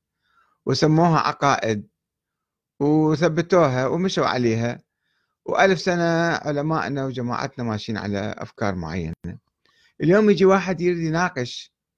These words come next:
ممنوع، هذا خط أحمر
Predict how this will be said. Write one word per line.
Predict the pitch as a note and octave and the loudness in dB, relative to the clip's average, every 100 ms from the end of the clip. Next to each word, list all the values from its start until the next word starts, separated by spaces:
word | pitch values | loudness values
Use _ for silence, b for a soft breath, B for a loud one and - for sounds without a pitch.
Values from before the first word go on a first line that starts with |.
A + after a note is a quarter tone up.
| _ _ _ _ _ | _ _ _ _ _
ممنوع، | A#2 A2 B2+ D#3+ - _ _ _ _ _ _ - | -2 0 2 0 -2 _ _ _ _ _ _ -12
هذا | G2+ | -12
خط | G#2+ G#2 - | -10 -8 -6
أحمر | B2 D3 G#2+ | -4 -4 -6